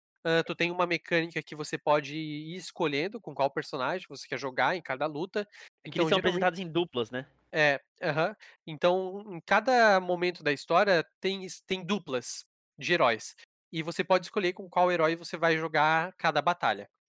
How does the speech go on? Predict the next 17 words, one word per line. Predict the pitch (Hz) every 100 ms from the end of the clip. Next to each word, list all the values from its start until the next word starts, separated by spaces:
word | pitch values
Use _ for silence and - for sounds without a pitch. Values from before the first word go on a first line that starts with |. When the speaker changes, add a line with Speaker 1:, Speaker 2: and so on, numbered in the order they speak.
| _ -
Speaker 2:
É |
tipo | - -
aquele, | 285 269 240 233 220
o | 196 190 185 175 170 156 151 151 147
mor-, | 165 214 -
é | 165
que, | 196 170 - - -
eh, | 165
foi | 208
feito | 208 226
pela | 220 208
Netherreal-, | 202 202 208 190 156 139
Netherrealm, | 143 147 160 175 160 131 117
tanto | 156 165 165 147
o | 143 135 123 120 120
Injustice | 139 143 139 -
um | 160 190 240